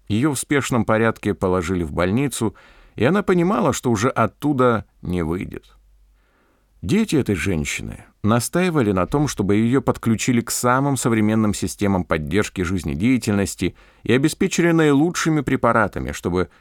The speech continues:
ещё хоть на несколько дней продлить её жалкое существование. Найдя в себе силы говорить, она упрекнула их:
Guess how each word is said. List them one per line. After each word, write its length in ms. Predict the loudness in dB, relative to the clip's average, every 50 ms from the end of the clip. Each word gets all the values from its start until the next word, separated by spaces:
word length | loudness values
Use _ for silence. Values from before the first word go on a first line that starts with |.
| _ -10
ещё 320 | -6 -4 -4 -2 0 -2
хоть 220 | 0 0 -4 -2 0
на 120 | 0 2
несколько 600 | 2 2 2 2 0 0 0 -2 -2 0 0 0
дней 260 | 2 2 2 2 2 0
продлить 440 | -2 -4 -4 -2 -2 -4 -4 -4
её 200 | -4 -2 -2 -2
жалкое 520 | -4 -2 -2 -2 -2 -2 -4 -6 -8 -8 -6
существование. 1000 | -6 -8 -10 -10 -8 -10 -10 -12 -10 -10 -10 -8 -8 -8 -10 -10 -12 -16 -18 _ -20 _ _ _ _ _ _ _ _ _ _ _ _ _ _ _ _ _ _ _ _ _ -4
Найдя 480 | 0 0 2 2 2 2 2 2 2
в 40 | 0
себе 220 | -2 -4 -2 -2
силы 320 | -4 -4 -4 -4 -2 -2 -2
говорить, 520 | -2 -4 -4 -2 -2 -2 -4 -4 -6 -16 -20 _ _ _ _ _ _ _
она 260 | -6 -6 -4 -4 -4
упрекнула 540 | -6 -6 -4 -4 -4 -4 -4 -8 -10 -8 -8
их: 340 | -10 -10 -12 -18 -20 -20 _